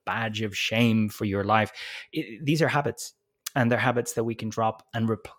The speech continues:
replace them with more helpful habits. And that's really how I try and frame it, rather than something fundamental to, to who the person is. And definitely, it, it's not about ethics or morals.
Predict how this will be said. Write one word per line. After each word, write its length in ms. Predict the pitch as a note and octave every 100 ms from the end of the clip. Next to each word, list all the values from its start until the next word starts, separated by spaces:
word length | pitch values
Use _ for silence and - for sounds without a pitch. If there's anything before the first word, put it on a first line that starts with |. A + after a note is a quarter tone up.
| _
replace 720 | C3 A#2 - A2+ A#2 C3 -
them 220 | - F2
with 180 | F#2+ F#2+
more 140 | G#2 G2
helpful 400 | G2+ A2 - A2
habits. 420 | G2+ G#2 - -
And 160 | G2+ - - -
that's 240 | C3+ -
really 300 | C#3 B2 A#2
how 200 | - -
I 80 | G#2+
try 200 | G#2 A2
and 100 | G2
frame 300 | - A#2 A2
it, 120 | G#2 -
rather 400 | A2 A2+ A2+ G#2+
than 360 | G#2+ G2+ G2+ - - -
something 380 | - A2+ A2
fundamental 920 | F#2 - - G#2+ G#2+ G#2 G2+ G#2 G2 F#2+
to, 280 | - F#2 F#2+
to 120 | G2+
who 140 | G#2
the 100 | G#2
person 480 | G#2 - G2 - G2
is. 320 | G2+ G2 F#2+ - - -
And 120 | - G2+
definitely, 880 | G#2+ C#3 B2+ - G#2 G#2 G2+ F#2+ F2 - - -
it, 180 | A2+ A2
it's 180 | A#2+ -
not 420 | A2+ A2+ B2 B2
about 320 | B2 A2+ G2+ F2 _ _ -
ethics 400 | A2 - - -
or 100 | G2+
morals. 760 | G2+ G#2 A2+ G2+ F2+ G2 -